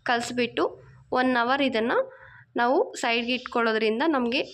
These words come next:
ಪೀಸಸ್ ಅನ್ನೋದು ತುಂಬ ಸಾಫ್ಟಾಗಿರುತ್ತೆ. ನಾನಿಲ್ಲಿ ಮುಚ್ಚಳ ಮುಚ್ಚಿಬಿಟ್ಟು ಒಂದು ಅರ್ಧ ಗಂಟೆ ಇದನ್ನು ಪಕ್ಕಕ್ಕಿಟ್ಟು ಇವಾಗ ಒಂದು ಮಸಾಲೆನ ರೆಡಿ ಮಾಡ್ಕೊತಾ ಇದ್ದೀನಿ. ಒಂದು ಮೀಡಿಯಮ್ ಸೈಜು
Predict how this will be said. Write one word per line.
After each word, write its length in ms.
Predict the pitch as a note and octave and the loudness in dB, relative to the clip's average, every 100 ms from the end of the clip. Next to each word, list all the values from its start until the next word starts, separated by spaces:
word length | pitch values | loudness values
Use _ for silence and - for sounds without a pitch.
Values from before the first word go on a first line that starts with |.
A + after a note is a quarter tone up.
| - | -6
ಪೀಸಸ್ 340 | B3+ B3 B3+ B3 | -4 -2 -2 -2
ಅನ್ನೋದು 280 | A3 G#3+ C4 B3+ | 0 -2 -4 -4
ತುಂಬ 160 | A3+ A#3 C4 | -2 -2 -2
ಸಾಫ್ಟಾಗಿರುತ್ತೆ. 960 | A#3+ G3+ A#3 - B3+ A3 G#3+ G3+ - F4+ C5 - _ _ _ _ - | 0 2 0 0 -4 -2 -2 -2 0 -2 -2 -8 _ _ _ _ -4
ನಾನಿಲ್ಲಿ 340 | C4 C4 C4 F4 | 0 2 2 2
ಮುಚ್ಚಳ 240 | C4 B3+ C4+ C#4 | 2 2 2 2
ಮುಚ್ಚಿಬಿಟ್ಟು 340 | C4 A#3+ A#3+ D#4+ | 0 -2 0 0
ಒಂದು 120 | C4+ A3 | 2 2
ಅರ್ಧ 140 | A3+ B3+ B3 | 2 0 0
ಗಂಟೆ 180 | A#3+ B3+ | 0 0
ಇದನ್ನು 240 | A3 A3 G#4+ - - - _ - | 0 0 -2 -4 -12 -20 _ -2
ಪಕ್ಕಕ್ಕಿಟ್ಟು 540 | B3 B3+ C4 - - - B3+ | 0 0 0 -2 0 0 0
ಇವಾಗ 180 | B3+ D4 C#4+ | 0 2 2
ಒಂದು 120 | A#3+ | 0
ಮಸಾಲೆನ 400 | A3 A3+ C4 B3 B3 A3+ | 0 0 0 2 0 0
ರೆಡಿ 140 | A3+ A3 | 0 0
ಮಾಡ್ಕೊತಾ 400 | G#3 A3 G#3+ G#3 | -2 -4 -2 -2
ಇದ್ದೀನಿ. 240 | G3+ A3 A#4 - - _ _ - | 0 0 -2 -4 -20 _ _ 0
ಒಂದು 180 | C4+ C#4+ - B3 | 2 2 0 0
ಮೀಡಿಯಮ್ 320 | C4 C#4+ C#4+ | 2 2 0
ಸೈಜು 260 | C#4 A#3+ A#3+ | 0 0 0